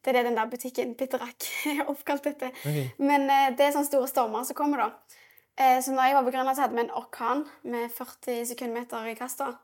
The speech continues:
Speaker 1: Eh, og da måtte vi jo være værfast i to døgn og kunne ikke gå ut av teltet i det hele tatt. Vi gikk liksom på do i ytterteltet mens, eh,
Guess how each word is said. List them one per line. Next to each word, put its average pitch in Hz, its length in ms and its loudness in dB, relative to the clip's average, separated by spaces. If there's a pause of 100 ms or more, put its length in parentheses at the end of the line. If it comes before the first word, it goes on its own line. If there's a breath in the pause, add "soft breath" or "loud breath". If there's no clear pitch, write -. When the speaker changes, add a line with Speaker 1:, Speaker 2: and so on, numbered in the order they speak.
(960 soft breath)
Speaker 1:
Eh, 240 300 -2 (100)
og 254 300 0
da 277 140 6
måtte 269 260 0
vi 226 80 0
jo 220 80 -2
være 220 160 -2
værfast - 420 -8
i - 80 -2 (300)
to 254 200 0
døgn 247 280 0
og 247 60 -6
kunne - 180 -6
ikke 247 200 -6
gå 233 220 2
ut 226 80 -4
av 233 80 -6
teltet 226 240 -12
i 247 40 -6
det 247 100 -6
hele 214 120 -8
tatt. - 280 -16
Vi 240 100 -6
gikk 240 220 -12
liksom 233 240 -6
på 233 100 -2
do 247 260 2
i 233 280 0
ytterteltet 262 580 -2
mens, 254 300 0
eh, 240 280 0